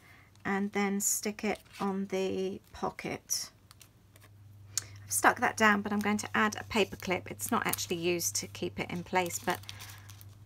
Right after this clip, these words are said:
it's almost like just using it as an embellishment. And I quite like that idea, actually. Yes, I will add some tape just so it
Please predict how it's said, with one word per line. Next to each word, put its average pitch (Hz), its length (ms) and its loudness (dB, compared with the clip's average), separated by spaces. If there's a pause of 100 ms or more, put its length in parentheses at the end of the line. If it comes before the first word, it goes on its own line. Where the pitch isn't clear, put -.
(720)
it's - 160 -12
almost 143 240 -4
like - 160 0
just - 240 -4
using 170 340 0
it 170 140 -4 (560)
as 180 180 -4
an 180 80 -4
embellishment. 180 840 -6 (1500)
And 185 800 -4 (260)
I 359 300 -2
quite - 220 -4
like - 260 -2
that - 160 -2
idea, 180 320 -4
actually. 247 500 -4 (400)
Yes, - 560 -8 (540)
I 196 40 -4
will 196 220 0
add 233 180 -2
some 254 140 2
tape - 460 2
just - 240 2
so - 160 0
it - 120 0